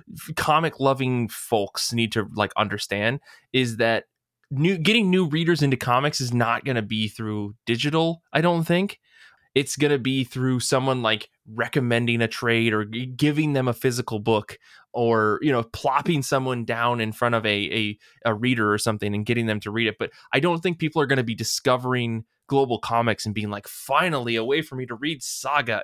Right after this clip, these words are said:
<laughs> you know? Um, I, I think that, like, these, like, Omnibus and Global Comics, um,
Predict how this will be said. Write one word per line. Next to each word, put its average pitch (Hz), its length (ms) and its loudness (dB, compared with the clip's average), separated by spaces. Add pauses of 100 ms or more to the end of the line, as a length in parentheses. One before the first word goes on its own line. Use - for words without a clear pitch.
<laughs> - 80 -18
you 160 180 0
know? 294 720 -2
Um, 127 380 2 (360)
I, 139 280 2
I 156 40 2
think 180 360 -2
that, 147 260 2 (280)
like, 123 280 0
these, 160 440 -6 (100)
like, 127 180 0
Omnibus 143 680 0
and 113 320 -2
Global 123 260 0
Comics, 113 680 -4
um, 107 180 -4